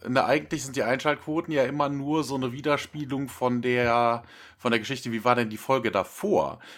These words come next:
Speaker 2: Weil wenn die Folge davor alle möglichen Leute gelangweilt hat oder so, schalten die vielleicht beim nächsten Mal eher nicht ein, ne?
Speaker 1: Ja,
Speaker 2: Also
Speaker 1: das
Speaker 2: wer
Speaker 1: dachte
Speaker 2: weiß
Speaker 1: ich ja, aber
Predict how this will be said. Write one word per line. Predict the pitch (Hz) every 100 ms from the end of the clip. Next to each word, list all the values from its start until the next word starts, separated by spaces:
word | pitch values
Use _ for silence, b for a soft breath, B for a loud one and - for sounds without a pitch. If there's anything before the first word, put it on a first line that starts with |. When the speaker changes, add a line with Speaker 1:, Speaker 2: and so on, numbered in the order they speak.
| B
Speaker 2:
Weil | 107
wenn | 120
die |
Folge | 123 165 135
davor | 131 175 170
alle | 156
möglichen | 151 -
Leute | 120 135 170
gelangweilt | 135 113 143 175 180 185
hat | 190 190
oder | 185 180
so, | 170
schalten | 165 165 -
die | 139
vielleicht | 139 -
beim | 120
nächsten | 127 123 143
Mal | 127
eher | 127
nicht | 123 139 - -
ein, | - 85 80 87
ne? |
Speaker 1:
Ja, | 117
Speaker 2:
Also | 104
Speaker 1:
das | 113
Speaker 2:
wer | 117
Speaker 1:
dachte | 120 131
Speaker 2:
weiß |
Speaker 1:
ich | -
ja, | 90
aber | 87 90 92 90